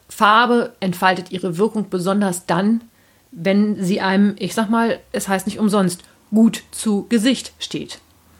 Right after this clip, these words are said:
Ich kann also auch schwarz tragen, aber das sollte ich nicht in Gesichtsnähe machen. Ich kann auch schwarz tragen, wenn ich unbedingt gerne wie Grufti aussehen möchte.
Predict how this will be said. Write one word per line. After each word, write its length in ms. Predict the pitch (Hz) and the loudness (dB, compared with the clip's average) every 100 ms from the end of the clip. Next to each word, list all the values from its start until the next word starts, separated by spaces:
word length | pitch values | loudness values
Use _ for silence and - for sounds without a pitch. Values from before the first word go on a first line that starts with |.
| _ _ | _ _
Ich 160 | 202 - | -8 -6
kann 220 | 175 214 | -4 -2
also 320 | 202 202 202 | -2 -2 0
auch 380 | - 202 170 - - | 2 0 0 -8 -4
schwarz 440 | 196 208 254 - | 2 2 2 -4
tragen, 520 | - 165 143 147 139 - | -4 0 0 -2 -8 -10
aber 220 | 165 175 | -6 -4
das 160 | 175 | -2
sollte 220 | 190 185 - | 0 0 0
ich 140 | 175 | 0
nicht 160 | 208 214 | 0 0
in 100 | 208 | 0
Gesichtsnähe 540 | 208 233 - 170 151 | 0 -2 -2 -2 -2
machen. 320 | 151 - - - _ _ _ _ - _ - - - _ _ | -4 -8 -14 -18 _ _ _ _ -20 _ -20 -20 -20 _ _
Ich 200 | 226 - | -4 -2
kann 200 | - 247 | -2 0
auch 160 | 196 220 | 0 -2
schwarz 380 | - 226 - - | 0 0 0 -2
tragen, 580 | 233 233 262 285 185 | 2 2 2 0 0
wenn 100 | 196 | 0
ich 140 | 220 220 | 0 0
unbedingt 500 | 214 220 233 226 - | 0 2 2 0 0
gerne 280 | 185 202 226 | 2 2 2
wie 100 | 208 | 2
Grufti 400 | 254 262 269 - | 0 0 0 4
aussehen 420 | 165 170 160 156 | 2 2 -4 -6
möchte. 380 | 160 - - | -8 -10 -14